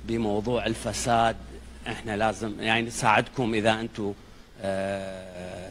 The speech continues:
تقضون على الفساد. يعني أرجو، آه، السفارة الأمريكية، السفير الأمريكي، يعني إحنا طبعًا، آه، نطلب من عندك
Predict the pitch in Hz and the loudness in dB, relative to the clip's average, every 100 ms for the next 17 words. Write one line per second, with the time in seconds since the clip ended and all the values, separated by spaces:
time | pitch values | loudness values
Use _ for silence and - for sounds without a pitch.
0 | - - 113 131 117 104 113 101 117 - | -8 -6 0 2 2 0 -2 -6 -6 -4
1 | 120 113 104 - - - 135 143 143 151 | 2 2 0 -8 -16 -2 4 4 6 4
2 | 127 147 123 117 123 127 120 120 117 117 | 4 2 0 -6 -4 -4 -2 -2 -2 -4
3 | - 127 175 165 147 139 131 127 139 120 | -4 2 8 10 10 6 2 -2 0 0
4 | 104 - 135 202 185 165 156 165 156 - | 2 -2 4 6 6 6 4 6 4 2
5 | 101 87 107 117 123 143 123 - 123 113 | -8 -6 -2 0 0 -2 -6 -4 -2 -2
6 | 104 - - - - 110 107 104 107 135 | -2 -10 -20 -20 -16 -10 -8 -4 0 0
7 | 135 117 123 127 127 127 127 | 0 -2 0 0 0 2 0